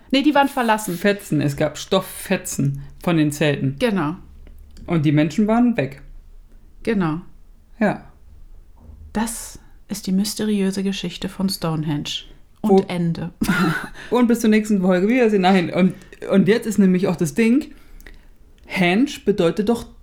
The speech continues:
Speaker 2: ist ein anderes Wort für Tor, ne?
Speaker 1: Äh, ja.
Speaker 2: Und wenn du Stone, Stein, Steintor. Stargate, Sternentor, Steintor. Wer sagt dir denn nicht, dass das vielleicht ein Portal da ist?
Speaker 1: Genau,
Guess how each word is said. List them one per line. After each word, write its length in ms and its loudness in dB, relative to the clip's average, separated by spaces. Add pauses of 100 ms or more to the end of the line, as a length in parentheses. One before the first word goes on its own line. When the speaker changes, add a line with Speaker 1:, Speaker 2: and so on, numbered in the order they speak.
(160)
Speaker 2:
ist 140 0
ein 60 4
anderes 300 2
Wort 160 0
für 220 -4
Tor, 440 0
ne? 360 0 (580)
Speaker 1:
Äh, 420 0
ja. 420 -2 (420)
Speaker 2:
Und 200 2
wenn 160 4
du 220 4
Stone, 680 2
Stein, 560 0
Steintor. 920 0 (400)
Stargate, 880 0
Sternentor, 760 2
Steintor. 800 0 (320)
Wer 160 2
sagt 300 0
dir 60 0
denn 160 2
nicht, 180 0
dass 100 -2
das 180 -4
vielleicht 300 -4
ein 100 -4
Portal 480 0
da 160 0
ist? 280 -4 (500)
Speaker 1:
Genau, 380 2